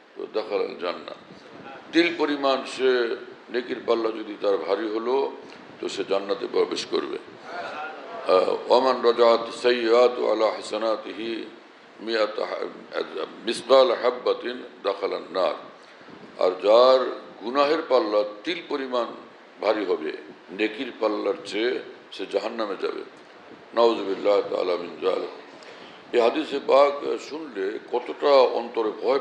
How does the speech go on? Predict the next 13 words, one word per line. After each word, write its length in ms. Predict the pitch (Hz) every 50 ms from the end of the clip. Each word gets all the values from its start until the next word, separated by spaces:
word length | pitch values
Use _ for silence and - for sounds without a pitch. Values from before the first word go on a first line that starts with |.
| -
পয়দা 220 | 120 107 101 98 92
হওয়া 220 | 85 90 90 87
উচিত, 340 | 82 73 - - - - - - - - - - - - - - - - - -
যে 160 | 104 107 107
আল্লাহ 420 | 107 107 110 113 113 107 101 - - - - - - - - - 95
নেকির, 340 | 117 123 123 123 123 120 110 -
নেক 340 | 107 110 123 127 120 - -
কাজও 320 | - 127 127 131 143 131 107
আছে, 240 | 95 - - - - - - - - - - -
রোজা, 360 | - 120 120 110 107 110 107
নামাজ, 720 | 104 104 104 107 113 113 110 107 98 - - - - - 95
হজ, 340 | 107 113 107 - - -
যাকাত, 360 | 104 98 98 107 104 104 98